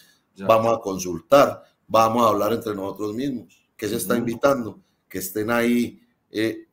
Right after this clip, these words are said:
Speaker 2: expresidentes, congresistas en oposición, líderes sociales, líderes gremiales, líderes empresariales, y que todos nos sentemos en una mesa y digamos, "Bueno, señores,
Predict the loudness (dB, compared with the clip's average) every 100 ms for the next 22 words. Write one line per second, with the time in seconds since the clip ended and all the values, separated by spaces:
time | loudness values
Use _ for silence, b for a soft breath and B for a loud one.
0 | -4 -4 -2 -4 -4 -2 -4 -4 -8 -18
1 | -12 -10 -4 -4 -4 -6 -2 -2 -2 -6
2 | -8 -8 -6 -6 -6 -16 _ _ 0 2
3 | 2 0 -2 -2 0 -2 -6 -14 -4 0
4 | 2 0 -2 -2 -2 -2 -4 -10 _ _
5 | -2 0 0 -2 -4 -2 -2 -2 -2 -6
6 | -14 -20 _ _ _ _ -12 -4 2 2
7 | 4 0 0 0 2 2 2 2 2 2
8 | 2 2 0 -2 -2 -6 -8 -14 -20